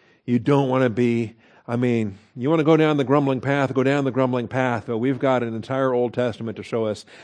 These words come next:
that's a bad idea. Okay? And we've got First Corinthians ten, verses six through eleven, that says,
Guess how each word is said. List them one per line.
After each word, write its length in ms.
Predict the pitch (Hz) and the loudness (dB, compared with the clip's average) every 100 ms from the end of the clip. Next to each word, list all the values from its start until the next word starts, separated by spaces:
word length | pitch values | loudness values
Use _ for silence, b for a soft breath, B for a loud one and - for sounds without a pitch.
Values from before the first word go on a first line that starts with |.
| B | B
that's 240 | 131 135 | -8 -6
a 60 | 110 | -4
bad 260 | 113 104 | -4 -4
idea. 520 | 104 104 101 95 98 - b b b b b | -6 -10 -12 -14 -16 -20 b b b b b
Okay? 380 | 117 113 113 113 B B B | -6 -4 -6 -8 B B B
And 100 | 110 | -2
we've 180 | 135 139 | 0 2
got 380 | 135 123 107 - | 2 2 0 0
First 240 | 139 - | 2 2
Corinthians 420 | 127 120 123 113 | 0 0 -2 -4
ten, 360 | - 127 123 117 | -4 -2 0 -2
verses 260 | 113 107 | -4 -6
six 260 | - 123 - | -2 -4 -2
through 140 | 120 | -2
eleven, 340 | 113 117 110 110 | 0 0 -2 -4
that 120 | 110 | -6
says, 380 | - 120 113 | -4 -2 -2